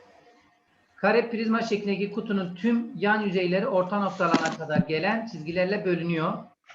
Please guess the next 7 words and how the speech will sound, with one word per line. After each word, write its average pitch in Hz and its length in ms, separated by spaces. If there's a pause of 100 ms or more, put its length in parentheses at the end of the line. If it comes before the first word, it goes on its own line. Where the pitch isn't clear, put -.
(200)
Arkadaşlar, 214 640 (280)
yani 214 240
bu 226 100
gördüğünüz 220 540
yüzün 214 260
var 262 160
ya, 131 360